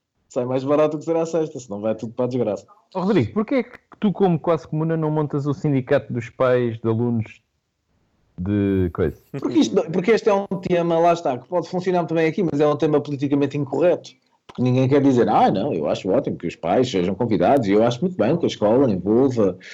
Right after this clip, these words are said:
Speaker 1: os pais sempre que possível", e atenção, que fique claro que eu também acho, mas com coisas razoáveis, pá. Porque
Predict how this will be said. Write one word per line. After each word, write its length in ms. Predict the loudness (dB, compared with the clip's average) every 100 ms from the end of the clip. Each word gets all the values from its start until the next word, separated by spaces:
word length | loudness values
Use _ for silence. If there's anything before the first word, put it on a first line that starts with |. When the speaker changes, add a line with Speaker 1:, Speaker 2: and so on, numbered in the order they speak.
| -20 -4
Speaker 1:
os 160 | -2 0
pais 340 | 2 2 2
sempre 220 | 0 -2
que 60 | -4
possível", 360 | -6 0 4 4
e 40 |
atenção, 340 | 2 -2 -4 -8 -2
que 100 | 0
fique 200 | 0 -2
claro 260 | 2 2 4
que 80 | 2
eu 60 |
também 360 | 2 2 2 2
acho, 300 | 0 -2 -10 _ _ -6
mas 140 | -4
com 160 | 0 2
coisas 280 | 4 2 2
razoáveis, 600 | -2 -2 0 0 0 -6
pá. 160 | -8 -20 _ _ _ _ -4
Porque 720 | -2 2 2 4 4 2